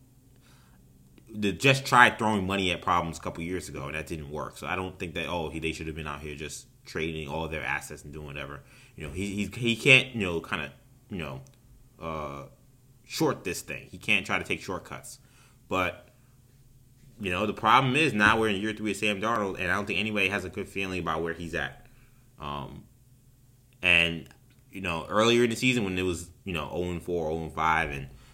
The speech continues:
Sam had been hurt a couple games, I said, "Yeah, I mean, we'll see when we get to the number one pick and, you know, may-, make a decision,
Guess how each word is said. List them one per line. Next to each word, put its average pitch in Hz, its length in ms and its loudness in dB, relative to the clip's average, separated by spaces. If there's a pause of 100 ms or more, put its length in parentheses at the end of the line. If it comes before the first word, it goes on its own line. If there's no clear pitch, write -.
Sam 85 300 -2
had 78 80 0
been 71 100 -6
hurt 90 180 -2
a 85 40 -2
couple 82 220 -4
games, 82 260 -2
I 92 80 -2
said, 98 220 -6
"Yeah, 135 280 4
I 120 60 2
mean, 107 320 0 (240)
we'll 110 100 -4
see 135 220 0
when 117 140 4
we 95 60 0
get 101 180 2
to 104 80 -4
the 95 80 -2
number 98 200 -4
one 92 120 -2
pick 92 340 0
and, 76 340 -4
you 80 120 -10
know, 69 260 -8
may-, 90 220 -2
make 92 180 2
a 92 60 -4
decision, 87 640 -4